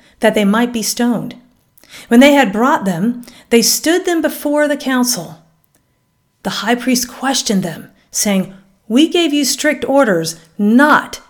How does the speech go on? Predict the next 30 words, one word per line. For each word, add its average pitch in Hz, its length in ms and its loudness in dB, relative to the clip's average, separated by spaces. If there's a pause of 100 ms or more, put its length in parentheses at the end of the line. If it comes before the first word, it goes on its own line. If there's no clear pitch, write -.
to 214 100 -2
continue 208 460 -4
teaching 196 400 -8
in 180 140 -8
this 170 200 -8
name, 175 320 -4 (240)
and 269 260 2
yet 302 480 4 (200)
you 269 100 2
have 254 160 4
filled 285 320 0
Jerusalem 220 640 0
with 302 240 0
your 302 100 0
teaching 294 600 -4 (180)
and 226 100 -2
intend 254 460 0
to 233 60 2
bring 254 260 2
this 285 240 0
man's 254 320 0
blood 269 480 0 (240)
upon 220 640 -6 (140)
us." 147 540 -8 (680)
But 190 160 -10
Peter 214 220 -2
and 196 100 0
the 185 60 0
apostles 190 600 -4
answered, 190 520 -4